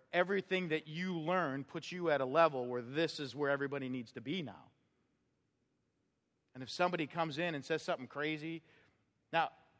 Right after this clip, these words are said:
now I'm not suggesting that we keep people in their ignorance, but what I'm saying is you're not gonna get them out of their ignorance by scandalizing. Right? I would have done much better in the hospital if she would have sat me down and said,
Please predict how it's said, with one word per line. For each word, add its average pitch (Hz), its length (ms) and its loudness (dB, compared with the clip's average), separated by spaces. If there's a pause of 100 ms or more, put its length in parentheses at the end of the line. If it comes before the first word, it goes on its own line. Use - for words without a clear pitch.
now 156 160 0
I'm 208 120 8
not 185 180 4
suggesting 165 460 -2
that 139 100 -2
we 139 80 -6
keep 175 240 -10
people 151 260 -4
in 123 60 -4
their 120 100 -4
ignorance, 156 340 -2
but 131 140 -6
what 135 140 -2
I'm 127 100 -4
saying 160 360 -2
is 117 120 -6
you're 127 100 -4
not 147 140 0
gonna 139 140 -6
get 131 120 -4
them 120 100 -2
out 180 180 2
of 143 40 -2
their 123 120 -2
ignorance 127 260 -6
by 165 100 -6
scandalizing. 165 600 -8 (1900)
Right? 190 220 -6 (680)
I 214 100 10
would 262 140 10
have 175 60 2
done 160 180 4
much 190 400 4
better 240 240 8
in 214 60 6
the 196 80 4
hospital 156 560 2 (400)
if 127 80 -10
she 233 160 -4
would 233 80 0
have 214 80 0
sat 214 260 6
me 202 120 -2
down 151 300 2
and 139 100 -6
said, 135 300 0